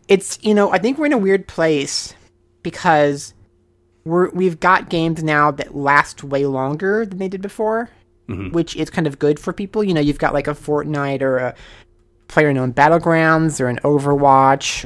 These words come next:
Speaker 1: or
Speaker 2: Sure.
Speaker 1: fighting games or, you know, Grand Theft Auto five, for God's sakes. When did that come out?
Speaker 2: God, I
Speaker 1: It's,
Speaker 2: think it was,
Speaker 1: it's
Speaker 2: like, fall of twenty thirteen?
Speaker 1: It's still in top ten sales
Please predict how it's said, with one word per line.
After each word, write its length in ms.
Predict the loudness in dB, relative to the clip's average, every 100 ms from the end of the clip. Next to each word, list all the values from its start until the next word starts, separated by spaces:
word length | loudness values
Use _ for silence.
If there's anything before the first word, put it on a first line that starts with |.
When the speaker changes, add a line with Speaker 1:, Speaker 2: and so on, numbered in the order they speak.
| -6
Speaker 1:
or 380 | -6 -2 -4 -6
Speaker 2:
Sure. 400 | -8 -4 -4 -4 -12 _ _ _ _ _ _
Speaker 1:
fighting 340 | -2 2 4 4
games 420 | 4 4 2 2
or, 220 | 2 2
you 180 | 2 0
know, 220 | 0 0 -2
Grand 400 | -4 -2 0 0
Theft 120 | 2
Auto 160 | 2
five, 380 | 4 6 6 4
for 80 | 0
God's 300 | 0 2 2
sakes. 340 | -2 -2 -4
When 160 | -4 0
did 80 | 2
that 140 | 0
come 160 | 0 -4
out? 400 | -2 -4 -6 -12 _ _ _ -10
Speaker 2:
God, 240 | -2 0
I 40 | 0
Speaker 1:
It's, 60 | 0
Speaker 2:
think 120 | 2
it 40 |
was, 120 | 2
Speaker 1:
it's 100 | 2
Speaker 2:
like, 80 | -2
fall 240 | 2 4 4
of 80 | 2
twenty 260 | 2 2
thirteen? 640 | 2 -2 -4 -2 0 -2 0
Speaker 1:
It's 140 | -2 -2
still 300 | 2 4 4
in 80 |
top 300 | 2 2 0
ten 420 | 0 -2 0 -4 -6
sales 640 | -2 2 2 0 -4